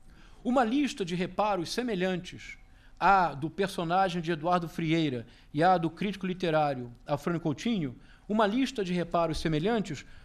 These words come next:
poderia prosseguir nas ruas do sono. E como no poema de Carlos Drummond de Andrade, seria uma luta vã, pois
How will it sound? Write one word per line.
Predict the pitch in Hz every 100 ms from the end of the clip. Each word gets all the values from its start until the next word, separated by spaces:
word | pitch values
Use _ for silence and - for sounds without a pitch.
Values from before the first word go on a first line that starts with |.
| -
poderia | - 196 196 233
prosseguir | 233 220 - 170 175 220
nas | 202 175
ruas | 127 220 202
do | 220
sono. | - 175 156 139 - - - - - - - -
E |
como | - 247 247
no | 196
poema | 196 190 220 190
de | 156
Carlos | - 190 180 165
Drummond | 160 156 175
de |
Andrade, | 151 139 208 208 135 127 - -
seria | - 185 185 233
uma | 208
luta | 180 214 233
vã, | 202 156 180 180 - - - - -
pois | - 233 -